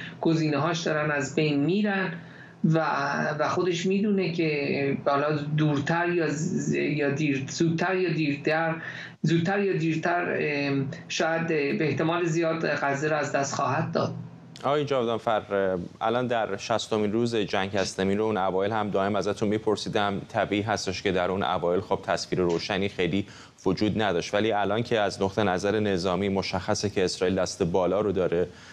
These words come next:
Speaker 2: شمال غزه رو عملاً در کنترل داره، جنوب غزه رو هم آرام آرام داره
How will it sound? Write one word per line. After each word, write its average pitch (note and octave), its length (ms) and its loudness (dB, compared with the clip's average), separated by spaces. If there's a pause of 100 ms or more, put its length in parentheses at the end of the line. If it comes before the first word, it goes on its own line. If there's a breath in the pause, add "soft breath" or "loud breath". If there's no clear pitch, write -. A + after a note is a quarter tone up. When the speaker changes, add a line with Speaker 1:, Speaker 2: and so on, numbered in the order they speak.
(160 loud breath)
Speaker 2:
شمال G#2+ 600 0
غزه F#2 420 0
رو E2+ 60 2
عملاً F2+ 380 0
در F#2 200 0
کنترل F#2+ 460 0
داره، F2+ 300 0
جنوب G2+ 380 0
غزه F#2 300 0
رو F#2 100 2
هم F#2 180 0
آرام F#2 280 0
آرام F#2 240 0
داره F2+ 300 0